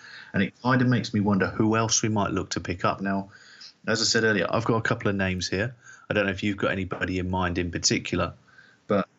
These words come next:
certainly one that I saw after the Seahawks picked up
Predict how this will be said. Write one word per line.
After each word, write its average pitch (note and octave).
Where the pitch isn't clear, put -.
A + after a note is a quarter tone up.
certainly C3
one G#2+
that A2
I F#2
saw F#2
after B2
the G2+
Seahawks G#2+
picked -
up F2